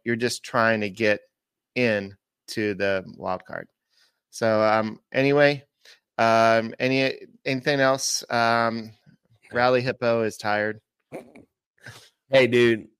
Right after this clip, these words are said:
Speaker 2: if you had the Rally Hippo out, I'm sorry, Rally Hippo just lost his job.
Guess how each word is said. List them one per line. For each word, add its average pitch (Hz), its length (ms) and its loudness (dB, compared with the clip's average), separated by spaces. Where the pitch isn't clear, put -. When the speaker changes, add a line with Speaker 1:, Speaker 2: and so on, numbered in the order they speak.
Speaker 2:
if 120 140 -6
you 151 100 4
had 175 80 2
the 151 80 2
Rally 123 260 4
Hippo 123 280 2
out, 117 200 4
I'm 104 120 -4
sorry, 98 280 -2
Rally 90 280 -2
Hippo 85 260 -6
just 80 220 -14
lost 80 300 -8
his 76 140 -18
job. - 140 -10